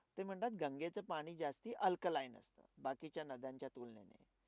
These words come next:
पण तसा विचार केला तर अल्कलाइन म्हणजे पाण्याची पीएच पाहिजे सेवन. सेवनच्या खाली म्हणजे ॲसिडिक, सेवनच्या वर म्हणजे अल्कलाइन.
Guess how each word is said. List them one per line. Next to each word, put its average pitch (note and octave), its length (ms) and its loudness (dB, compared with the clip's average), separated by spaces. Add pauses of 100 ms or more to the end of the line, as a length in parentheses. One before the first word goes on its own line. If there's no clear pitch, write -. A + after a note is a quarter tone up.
(300)
पण B3 180 -2
तसा F#3 220 4
विचार G#3 300 4
केला C#3+ 480 2 (440)
तर - 40 4
अल्कलाइन F3+ 560 2
म्हणजे F#3 160 -2
पाण्याची D#3 440 -2
पीएच D#3+ 380 0
पाहिजे D#3 280 0
सेवन. C3 400 4 (720)
सेवनच्या D#3+ 420 0
खाली D#3+ 240 2
म्हणजे F#3 240 2
ॲसिडिक, D#3+ 500 4
सेवनच्या C#3+ 440 -4
वर D3 160 0
म्हणजे D#3 220 -6
अल्कलाइन. D3+ 460 0